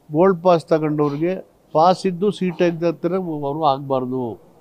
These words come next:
ಅದನ್ನು ಮುನ್ನೆಚ್ಚರಿಕೆ ವಹಿಸಿ ಅಂತ ಹೇಳಿದ್ದೀವಿ. ಮತ್ತು, ಆ, ಶಿಸ್ತುಬದ್ಧವಾಗಿ ಈ ದಸರಾನ ನಡೆಸಬೇಕು ಚೆನ್ನಾಗಿ.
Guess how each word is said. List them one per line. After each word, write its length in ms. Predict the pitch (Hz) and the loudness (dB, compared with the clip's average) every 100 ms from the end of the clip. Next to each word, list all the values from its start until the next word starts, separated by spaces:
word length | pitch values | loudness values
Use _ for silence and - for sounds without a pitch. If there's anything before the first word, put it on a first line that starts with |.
| _ _ - | _ _ -12
ಅದನ್ನು 260 | 143 156 160 | -8 -6 -6
ಮುನ್ನೆಚ್ಚರಿಕೆ 720 | 135 147 151 123 139 131 139 | -6 -2 -2 -2 -6 -4 -4
ವಹಿಸಿ 380 | 123 117 - 107 | -4 -6 -8 -10
ಅಂತ 200 | 107 156 185 _ _ _ _ - | -8 -10 -10 _ _ _ _ -4
ಹೇಳಿದ್ದೀವಿ. 720 | 110 135 127 104 95 110 107 - _ _ _ _ _ - - _ - | 2 4 4 0 -2 -2 -4 -10 _ _ _ _ _ -20 -20 _ -6
ಮತ್ತು, 320 | 147 143 160 160 156 151 147 139 - - _ _ - | -4 -4 -2 0 2 0 -2 -4 -12 -20 _ _ -4
ಆ, 200 | 143 143 | 0 2
ಶಿಸ್ತುಬದ್ಧವಾಗಿ 1080 | 135 185 - - 185 165 151 147 139 156 156 | 0 -2 -2 -2 0 0 -2 -2 -2 -4 -4
ಈ 20 | |
ದಸರಾನ 560 | 127 123 120 127 143 117 | -4 -10 -12 -14 -12 -12
ನಡೆಸಬೇಕು 680 | 107 - 107 98 107 104 90 _ _ _ _ | -12 -14 -16 -14 -12 -12 -14 _ _ _ _
ಚೆನ್ನಾಗಿ. 640 | - 117 117 104 107 95 | -6 -4 -2 -4 -8 -10